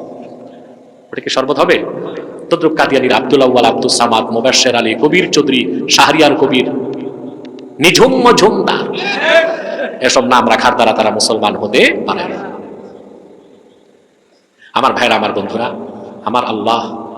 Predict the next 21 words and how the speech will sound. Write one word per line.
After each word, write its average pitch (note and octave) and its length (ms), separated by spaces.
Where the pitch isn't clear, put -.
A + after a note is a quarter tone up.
ও A#2 40
নূর C3+ 200
নবীজি B2 240
আমার A2+ 220
মুহাম্মদ A#2+ 380
মুস্তাফা - 640
সাল্লাল্লাহু A#2+ 460
আলাইহি G#2+ 220
সাল্লামের G#2 340
ইসলাম C3 340
ও A2 60
কোরআনের A2+ 460
হাজার A2 320
হাজার A2+ 320
হাজার D3+ 340
বছর C3+ 340
পরে F#2+ 220
বর্তমান C#3+ 380
ভারতের C#3+ 360
কুখ্যাত D3 320
পাঞ্জাবের D3 500